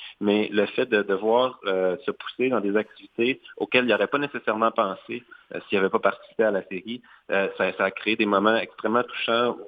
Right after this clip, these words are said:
où, euh, ben, il s'est ouvert à nous, puis il a parlé un peu de son parcours, puis de, de, de, de ses difficultés, mais aussi du, du, du, du bien que ça lui faisait de, de sortir un peu de sa coquille, là, avec cette,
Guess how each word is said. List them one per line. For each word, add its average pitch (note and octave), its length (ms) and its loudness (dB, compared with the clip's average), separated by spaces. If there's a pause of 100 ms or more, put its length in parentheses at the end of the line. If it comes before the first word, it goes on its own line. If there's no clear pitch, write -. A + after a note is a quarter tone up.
où, G2+ 60 0
euh, F2+ 300 2
ben, F2+ 80 2
il F2+ 160 -2
s'est - 180 -16
ouvert G#2+ 240 2
à G2+ 80 2
nous, A2 320 -4
puis - 180 -10
il F#3+ 80 0
a F3+ 60 2
parlé G3+ 300 0
un - 80 0
peu - 160 -4
de - 180 -2
son C#3+ 100 -2
parcours, A#2+ 440 0
puis G2+ 100 -16
de, F#2 140 -2 (380)
de, F#2 180 2
de, E2+ 140 -4 (140)
de F#2 140 -4
ses G2+ 60 -8
difficultés, G2 540 -4
mais B2+ 120 2
aussi G2+ 380 -6
du, F#2+ 240 -6 (320)
du, F#2+ 200 -2 (400)
du, F#2 200 -16
du G2 100 -6
bien A2 300 0
que - 80 -16
ça F#2 80 -2
lui F#2 140 -6
faisait F#2 440 -2
de, E2 560 -4
de F#2+ 160 -2
sortir G2+ 300 -2
un G2+ 80 0
peu G#2+ 120 -8
de G2 180 -2
sa F#2 100 -6
coquille, F#2 420 -4
là, F2+ 140 0 (120)
avec E2+ 280 -4
cette, F#2+ 100 -14